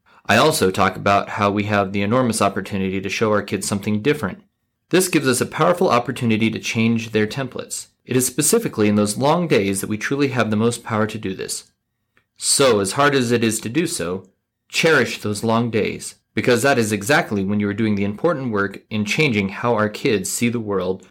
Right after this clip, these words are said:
and in turn, how they will interact with their families when they become parents themselves.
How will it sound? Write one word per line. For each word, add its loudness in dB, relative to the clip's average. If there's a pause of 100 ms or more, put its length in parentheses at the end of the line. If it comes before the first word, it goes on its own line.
and 4
in 4
turn, 2
how -2
they 4
will 0
interact 0
with -6
their 2
families -6
when -2
they 4
become -6
parents -6
themselves. -6